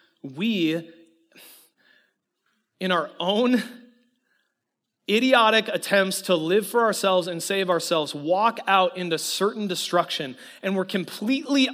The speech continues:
unaware of the consequences that are about to hit us. We're completely oblivious to how bad the situation has gotten. And God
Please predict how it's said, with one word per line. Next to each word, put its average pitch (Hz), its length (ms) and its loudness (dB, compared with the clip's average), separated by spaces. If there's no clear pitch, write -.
unaware 190 880 4
of 202 140 2
the 185 80 4
consequences 185 1300 -2
that 185 160 6
are 208 80 0
about 196 500 2
to 208 140 0
hit 208 180 4
us. - 380 0
We're 220 140 2
completely 269 720 0
oblivious 208 720 2
to 240 120 4
how 226 160 4
bad 233 460 2
the 240 80 0
situation 226 580 0
has 185 140 -2
gotten. 185 340 2
And 196 200 -2
God 254 400 6